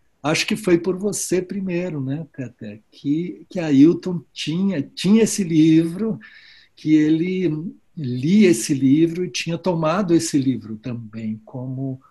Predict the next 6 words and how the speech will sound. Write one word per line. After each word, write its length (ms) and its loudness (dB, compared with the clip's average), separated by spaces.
alguma 380 -10
coisa, 440 -2
né, 200 -4
que 260 -2
era 400 -2
muito, 1160 -2